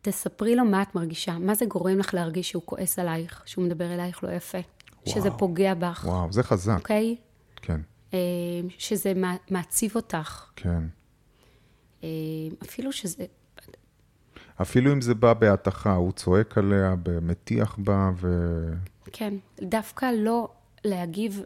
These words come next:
Speaker 1: מתוך הכעס עכשיו שמגיע כתוצאה
Speaker 2: כן.
Speaker 1: מההתנגדות, אלא להיות מחוברת לרגשות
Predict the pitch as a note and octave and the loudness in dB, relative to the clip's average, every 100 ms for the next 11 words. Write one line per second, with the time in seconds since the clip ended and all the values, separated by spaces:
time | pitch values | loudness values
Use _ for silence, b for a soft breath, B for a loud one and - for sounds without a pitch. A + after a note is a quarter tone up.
0 | - F#3 - G#3 - F#3 - A3 A#3+ F#3 | -6 -6 -4 -8 -6 -10 -4 -2 -2 -4
1 | - F#3 F3 F3+ - F3 D#3+ D#3 G3 E3 | -8 -6 -6 -6 -6 -2 -2 -2 -2 -2
2 | D#3 - - - - F3 F2+ F2 E3+ F3 | -4 -10 -12 -10 -4 2 4 4 0 -2
3 | A#3 - F#3 E3+ E3 E3 B B B B | -2 -2 -4 -4 -6 -10 B B B B
4 | - F3+ G3+ G#3+ - F3+ G3 G3+ F3 E3 | -6 -2 0 -2 -2 0 0 0 -2 -2
5 | E3 A3+ B3+ C4 | -2 -2 -2 -4